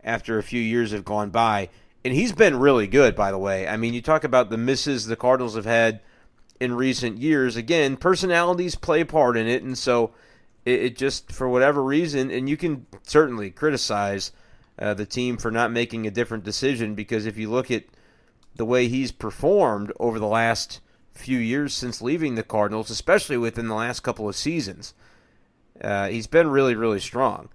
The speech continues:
When he went to Texas, that's really when he started to dial things in. Sixteen and eleven season back in twenty nineteen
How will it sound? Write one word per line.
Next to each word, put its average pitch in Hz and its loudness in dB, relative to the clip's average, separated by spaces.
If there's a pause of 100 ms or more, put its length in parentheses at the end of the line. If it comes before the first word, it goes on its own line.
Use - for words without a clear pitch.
(260)
When 113 -4
he 120 0
went 170 0
to 147 -8
Texas, 151 2
that's 131 -4
really 131 0
when 110 -4
he 107 -4
started 110 -2
to 95 -12
dial 107 -2
things 101 -6
in. 107 -4 (560)
Sixteen 139 -2
and 120 2
eleven 113 0
season 120 -2
back 107 0
in 107 -10
twenty 117 -6
nineteen 131 -6